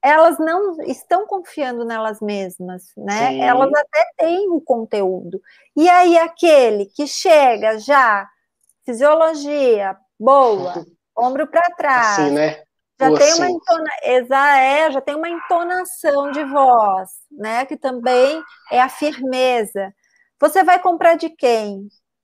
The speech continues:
Speaker 1: A-, às vezes, até a pessoa que tem, é, que é bom comunicador, né? Ele engana mais.
Speaker 2: Sim.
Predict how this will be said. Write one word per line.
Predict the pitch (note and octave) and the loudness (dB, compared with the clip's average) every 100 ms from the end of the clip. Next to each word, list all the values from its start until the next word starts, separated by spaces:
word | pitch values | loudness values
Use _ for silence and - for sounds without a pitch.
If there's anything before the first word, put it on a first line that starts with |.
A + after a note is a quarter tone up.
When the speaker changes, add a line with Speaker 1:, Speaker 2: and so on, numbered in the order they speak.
| _ _ _ _ _ _ _ _ _ | _ _ _ _ _ _ _ _ _
Speaker 1:
A-, | A#3+ B3+ _ - | -4 -4 _ -4
às | C4+ C#4 C4 | 0 0 2
vezes, | D4+ F#4+ D#4 D4 C4+ - - | 4 4 2 -4 -8 -14 -10
até | - C4 E4+ | -4 0 2
a | G4 | 2
pessoa | G4+ G4 - D4+ | 0 -6 0 0
que | D4+ D4 | 0 -6
tem, | - C4+ B3+ A3+ - _ _ _ _ | 0 0 0 -6 -14 _ _ _ _
é, | A3+ A3+ A3+ - | -2 0 0 -2
que | C#4 | -4
é | |
bom | A3+ G#3+ D#4 F4+ | -2 2 2 2
comunicador, | - A#3+ A#3+ A#3 A3+ G3+ F#3+ A#3 E4 F#4 C#4+ A3 _ _ _ _ _ | -2 -4 -6 -10 -10 -10 -2 2 6 4 2 -6 _ _ _ _ _
né? | A3 A#3+ C4 - | -8 -4 -4 -2
Ele | C4+ D4 | -2 -2
engana | G4+ F4+ F4+ G#4+ | -2 2 4 2
mais. | A#4 B4+ G#4 F#4+ F4+ - _ _ _ _ _ | -2 -2 -2 -4 -8 -18 _ _ _ _ _
Speaker 2:
Sim. | - C#3 C#3 D3 G3+ | -14 -12 -8 -8 -10